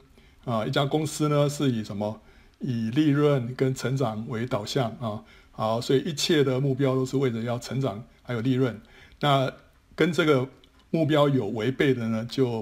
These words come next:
把它排除掉。所以有的教会就把它好像是当公司一样的来经营啊，啊，都是以，以这个成长啊，以这个事工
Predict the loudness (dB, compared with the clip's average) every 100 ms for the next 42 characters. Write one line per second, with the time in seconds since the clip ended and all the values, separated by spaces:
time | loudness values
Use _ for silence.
0 | -6 -8 -6 -4 -4 -4 -8 -18 _ -6
1 | -4 -2 -2 0 -2 -4 -16 _ -20 -8
2 | 0 2 4 0 0 -2 2 2 2 2
3 | 2 2 0 -2 0 -2 -2 -2 -2 -2
4 | 0 0 -2 -10 -20 -4 0 2 0 0
5 | 0 2 2 2 0 -2 -4 -4 -2 0
6 | 0 -2 -6 -10 -8 -8 -10 -16 -20 -10
7 | -8 -6 -4 -4 -2 -4 -4 -8 -14 -20
8 | -8 -4 0 0 0 -2 2 2 0 -2
9 | -2 -2 -2 -6 -2 -2 -2 -2 -2 2
10 | 2 2 -2